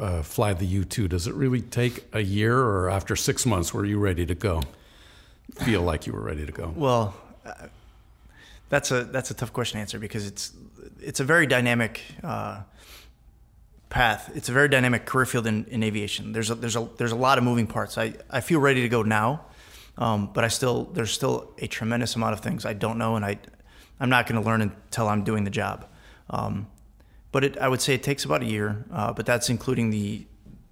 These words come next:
Speaker 2: the first portion of, of the training is, um, we fly T thirty-eights. It's the T thirty-eight Talon, um, and it's a completely different airframe,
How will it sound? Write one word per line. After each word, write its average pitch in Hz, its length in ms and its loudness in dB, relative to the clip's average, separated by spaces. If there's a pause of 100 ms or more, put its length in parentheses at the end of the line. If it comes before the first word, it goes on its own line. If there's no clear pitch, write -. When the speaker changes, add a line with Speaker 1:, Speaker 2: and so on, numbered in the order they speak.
Speaker 2:
the - 80 -10
first - 360 -2
portion 135 340 0
of, 113 200 -2
of 110 160 -6
the - 80 -6
training 110 340 0
is, 98 260 -2 (520)
um, 101 440 -4 (160)
we 123 100 -4
fly 117 320 4
T 127 160 -2
thirty-eights. 117 720 -2
It's - 160 -10
the 117 100 -6
T - 180 -4
thirty-eight 117 360 -2
Talon, 113 340 0 (640)
um, 110 320 -4
and 123 80 0
it's 117 100 0
a 110 60 -4
completely 123 340 -2
different 110 300 -2
airframe, 107 460 -2